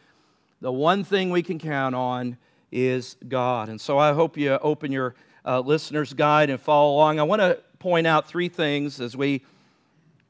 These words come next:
look at God's Word this morning and encourage a little bit topically before we partake of communion. And consider three things you need to remember about God's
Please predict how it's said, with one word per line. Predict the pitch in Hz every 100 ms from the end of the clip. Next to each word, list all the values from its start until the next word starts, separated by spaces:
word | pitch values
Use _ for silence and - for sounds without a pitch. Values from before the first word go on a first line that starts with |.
| _ _ _ _ _ _ _
look | 143 147
at | 143
God's | 143 135 113
Word | 131 143 143
this | 127 -
morning | 147 147 147 143 139
and |
encourage | 117 120 147 139 139 127 - - -
a |
little | 135 117
bit | 139 139
topically | - 135 135 135 143 139 131 - _ _ _ _ _ -
before | 135 143 139
we | 135
partake | - 131 147 131 -
of | 117
communion. | - 135 139 139 127 123
And |
consider | 127 127 165 160
three | 156 185 196
things | - 151 147 135
you | 151
need | 147 147 147 147 _ _ _ _ _ _
to | - 151
remember | 151 151 156 143 127 123
about | 131 131 135
God's | 117 135 135 131 120 - -